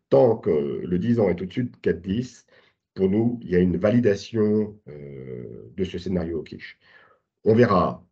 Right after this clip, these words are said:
euh, on verra dans les semaines qui viennent, mais d'ici le premier novembre,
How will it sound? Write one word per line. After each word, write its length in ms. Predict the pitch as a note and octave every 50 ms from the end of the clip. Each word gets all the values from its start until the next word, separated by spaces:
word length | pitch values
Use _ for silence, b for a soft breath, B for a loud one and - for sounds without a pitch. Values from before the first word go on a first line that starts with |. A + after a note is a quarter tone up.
| - -
euh, 1040 | C#2 B1 A#1 A1+ G1+ G1+ G1+ G1+ G1+ G1+ G1+ G1+ G1+ G1+ G1+ G1+ G1+ G1+ G1+ G1+ G1+
on 140 | - E2+ G2
verra 300 | G2 G#2 G2 G2+ G2 F#2+
dans 100 | F#2 E2+
les 100 | D#2+ D2
semaines 220 | - F#2 E2 D#2+
qui 160 | - - D#2+
viennent, 420 | D2 E2+ F#2+ G2+ A#2 C3 C#3+ C3+ - b b b b b b
mais 160 | - - D2+
d'ici 360 | D2+ F#2 A#2 A#2+ - - C#3
le 100 | C3 A#2+
premier 260 | - - A2 G2+ G2+ F2
novembre, 640 | E2+ E2+ E2+ F2+ A#2+ C#3 C#3+ C#3+ C3+ A#2+ A2 -